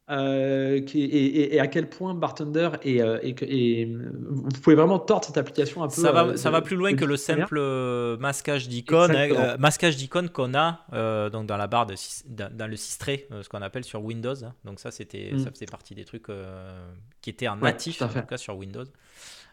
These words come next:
Speaker 1: C'est
Speaker 2: Euh,
Speaker 1: vrai.
Speaker 2: donc là, ça va effectivement un petit peu plus loin. Je savais pas qu'on pouvait poser des conditionnels, tu vois, pour le coup. Très
Speaker 1: Il y a
Speaker 2: intéressant,
Speaker 1: pas
Speaker 2: ça.
Speaker 1: mal de, pas mal de paramètres comme ça. Bon, après, effectivement, ça répond à un besoin très basique, hein, c'est de, voilà, de, de mettre de l'ordre dans cette, dans cette top bar.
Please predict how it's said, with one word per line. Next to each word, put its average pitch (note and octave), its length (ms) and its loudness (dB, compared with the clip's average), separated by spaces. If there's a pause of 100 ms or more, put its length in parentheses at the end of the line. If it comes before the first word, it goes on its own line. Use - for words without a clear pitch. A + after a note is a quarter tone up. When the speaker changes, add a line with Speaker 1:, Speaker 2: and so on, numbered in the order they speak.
(120)
Speaker 1:
C'est A2+ 60 -4
Speaker 2:
Euh, A#2 120 0
Speaker 1:
vrai. A2+ 100 -4
Speaker 2:
donc A2 180 -8
là, D#3 100 0
ça A#2+ 140 -6
va C3 160 -2
effectivement C3 400 -10
un D3 60 -10
petit - 120 -14
peu B2 120 -10
plus A#2+ 140 -10
loin. B2 120 -8
Je D3 80 -10
savais A#2 140 -6
pas E3 100 -6
qu'on C#3 160 -8
pouvait A#2+ 220 -10
poser C#3+ 220 -4
des D#3 40 -4
conditionnels, C3 540 -8
tu - 60 -16
vois, A2 120 -8
pour G#2 140 -10
le G2+ 60 -8
coup. - 120 -16 (400)
Très D3 140 -4
Speaker 1:
Il - 20 -2
y - 20 -2
a C3+ 40 -4
Speaker 2:
intéressant, C3+ 320 4
Speaker 1:
pas E3 60 4
Speaker 2:
ça. - 20 6
Speaker 1:
mal F#3 180 6
de, D3 220 8
pas D3 160 0
mal E3+ 160 2
de D#3+ 80 2
paramètres D3+ 420 0
comme C#3+ 80 -12
ça. D3+ 80 -2
Bon, D3 160 4
après, F3+ 340 2
effectivement, D#3+ 380 -6
ça - 160 -6
répond C3 360 -4
à - 20 -2
un B2+ 40 -4
besoin C3+ 320 -2
très D3+ 180 -4
basique, C#3 420 0
hein, C#3+ 120 0
c'est C#3+ 280 0
de, B2 400 4
voilà, G#2+ 180 4
de, A2 160 -2
de A#2 120 -2
mettre B2+ 180 -2
de B2+ 80 2
l'ordre C3+ 320 4
dans B2 140 0
cette, C3 280 -2
dans B2+ 140 -4
cette B2+ 180 -4
top B2+ 160 0
bar. A2 140 0